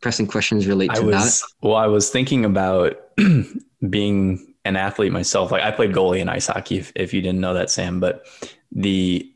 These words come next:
Speaker 2: like, every single game, good or bad, I brought home with me, like, regardless, for the longest time. I think it took until, like, my last season, sophomore year of college to figure it out. And,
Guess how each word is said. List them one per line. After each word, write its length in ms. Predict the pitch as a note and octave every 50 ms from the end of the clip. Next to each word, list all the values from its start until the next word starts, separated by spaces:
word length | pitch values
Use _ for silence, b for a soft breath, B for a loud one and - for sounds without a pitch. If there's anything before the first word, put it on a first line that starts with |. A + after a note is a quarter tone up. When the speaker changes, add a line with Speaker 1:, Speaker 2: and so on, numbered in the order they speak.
| -
Speaker 2:
like, 260 | - G2 F#2 - - - _ -
every 420 | A2 G#2 G#2+ A2+ A2 A2 A2+ G#2+
single 480 | - - - - G2+ G2+ G2 F#2+ G2 F#2+
game, 380 | F#2 F#2 F#2 F#2 F#2 F#2 F#2
good 180 | F2+ F#2+ F#2+ F#2+
or 160 | F#2+ F#2+ F2+
bad, 380 | F2 F2 F2 F2+ F2+ F2 F2 -
I 100 | - F#2
brought 260 | F2 - E2 E2 -
home 180 | F2+ F#2+ F2+ F2+
with 240 | F#2 F#2 F#2 - -
me, 200 | F2+ F2+ F2+ F2+ F2+
like, 220 | F2 F#2 - -
regardless, 880 | G2 F2+ - - D#2+ F2+ F2+ G2 G#2+ G#2+ - - - - - - _ _
for 160 | - - A2+
the 100 | G2+ G#2
longest 600 | G2+ G2+ G2 F#2+ F#2+ F#2+ G2 F#2+ F#2+ F#2 - - -
time. 280 | F2 F2 E2+ E2+ E2+ E2+ _ -
I 160 | F2 F2 F#2
think 160 | - A2 G#2+
it 100 | G2+ -
took 220 | - - G2+ F#2 -
until, 240 | F#2 F2+ - F#2 F2+
like, 180 | F2+ F2 E2
my 100 | F2+ F2
last 340 | E2+ F2+ F2 F2 F2 F#2 F#2
season, 400 | - F#2 F2+ F2+ F2 F2+ F2 F2
sophomore 440 | - - G2 F#2 F#2 - - F#2 F2+
year 140 | F2+ F#2 F#2
of 100 | F2 -
college 380 | - - - - - - -
to 80 | - E2+
figure 300 | - - - - - C2
it 80 | -
out. 300 | B1 A1 B1 - - - B B B B B B B B B B _ -
And, 400 | F#2+ F#2+ F#2 F2+ F2+ F2 E2+ -